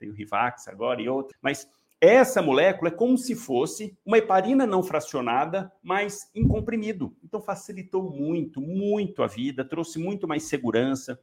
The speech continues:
menores índices de sangramento, tem mostrado aí, ó, tudo que tá fazendo. F A, até pra prevenção de, de eventos tromboembólicos, ó, é a primeira linha. Então, esses novos anticoagulantes, que não são mais novos,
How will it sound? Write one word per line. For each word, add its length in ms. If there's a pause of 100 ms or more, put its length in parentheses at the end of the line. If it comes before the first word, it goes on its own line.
menores 480
índices 400
de 80
sangramento, 760
tem 120
mostrado 500
aí, 140
ó, 120 (280)
tudo 200
que 120
tá 160
fazendo. 240 (400)
F 380
A, 380 (160)
até 200
pra 140
prevenção 640
de, 340
de 260
eventos 360
tromboembólicos, 800
ó, 160
é 260
a 60
primeira 420
linha. 400 (100)
Então, 380
esses 480
novos 480
anticoagulantes, 640
que 100
não 220
são 200
mais 280
novos, 340